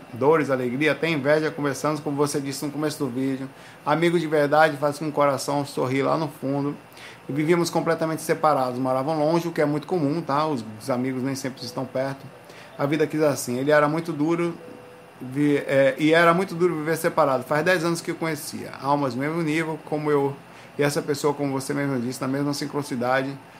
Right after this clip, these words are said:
porque seria um contrassenso encarnarem juntas, já que nos amamos e nos entendemos tanto. É, infelizmente, os melhores amigos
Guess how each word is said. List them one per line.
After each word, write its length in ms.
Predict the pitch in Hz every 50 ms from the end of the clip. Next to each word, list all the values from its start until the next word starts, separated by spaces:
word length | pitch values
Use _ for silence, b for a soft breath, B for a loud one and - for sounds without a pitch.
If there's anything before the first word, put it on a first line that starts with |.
| B B B
porque 180 | - 139 160 156
seria 340 | 151 - 160 156 156 156 160
um 220 | 160 165 160 156 160 -
contrassenso 800 | - 165 165 165 165 170 165 151 147 151 - 147 147 147 147 - 151
encarnarem 520 | 147 - 147 143 147 147 151 151 151 143
juntas, 360 | 123 135 139 147 147 147 131
já 140 | 127 139 135
que 120 | 139 -
nos 180 | 143 139 135 139
amamos 380 | 139 131 127 135 139 147 143 135
e 40 |
nos 200 | 139 139 135 139
entendemos 420 | 135 131 131 131 135 143 143 143 - - -
tanto. 240 | - 113 107 98 - - - - - -
É, 120 | 139 135
infelizmente, 680 | 135 127 - 151 151 151 127 127 131 139 143 143 -
os 60 | 135 127
melhores 380 | 135 135 139 151 160 160 156
amigos 600 | 175 156 147 147 151 160 165 175 190 180 180 -